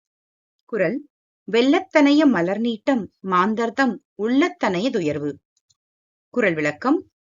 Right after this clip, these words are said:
நீர்ப்பூக்களின் அடிக்காம்பின் நீளம் நீரின் அளவே.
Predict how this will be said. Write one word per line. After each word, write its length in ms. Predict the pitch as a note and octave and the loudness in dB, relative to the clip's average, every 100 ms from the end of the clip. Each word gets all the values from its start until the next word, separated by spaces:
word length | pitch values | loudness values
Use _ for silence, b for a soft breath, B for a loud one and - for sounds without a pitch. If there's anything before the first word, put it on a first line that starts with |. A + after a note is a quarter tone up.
| _ - | _ -2
நீர்ப்பூக்களின் 880 | A3+ F4 A4 - F4 - D4+ D4 D#4 - | 4 6 4 4 2 4 4 4 2 0
அடிக்காம்பின் 800 | C#4+ D4+ D4+ - C#4+ C#4 C4+ A#3 | -2 0 -2 2 4 6 4 0
நீளம் 540 | D#3 D#3+ D3 D3+ C#4+ _ _ | -2 -4 -2 -2 -4 _ _
நீரின் 480 | - A3+ E4 E4 C#4 | -2 4 6 6 4
அளவே. 440 | D#3+ D3 C#3+ C#3 | 2 -4 -6 -8